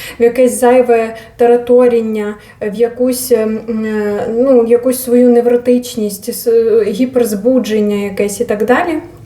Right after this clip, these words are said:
то ви намагаєтеся сподобатися, ви намагаєтеся бути кращим, тобто ви собою не є. Як я казала таку фразу, що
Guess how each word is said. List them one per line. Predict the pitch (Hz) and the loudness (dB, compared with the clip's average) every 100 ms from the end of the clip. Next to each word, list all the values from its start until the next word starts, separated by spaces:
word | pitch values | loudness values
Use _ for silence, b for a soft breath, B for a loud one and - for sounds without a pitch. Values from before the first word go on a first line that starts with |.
| - - - - 233 | -20 -20 -20 -14 -4
то | 233 | 2
ви | 240 | 4
намагаєтеся | 233 240 254 247 247 254 | 4 4 4 2 0 -4
сподобатися, | 247 - 233 240 233 233 240 - | -6 -2 4 4 4 0 -2 -6
ви | 208 | -8
намагаєтеся | 214 220 226 233 240 240 | -6 -4 -2 -4 -4 -8
бути | 214 220 226 | -8 -4 -4
кращим, | 240 226 269 247 214 - | 0 -2 0 -2 -2 -2
тобто | 220 - 214 | -4 0 0
ви | 240 | 0
собою | 226 214 214 208 | -2 -2 0 0
не | 196 | -2
є. | 185 180 180 B B B - | -4 -4 -8 B B B -2
Як | 208 | 0
я | 214 | 0
казала | 208 196 190 185 | 0 -2 0 0
таку | 180 - | 0 -6
фразу, | 196 247 302 - | -4 -2 0 -2
що | 240 - | -6 -6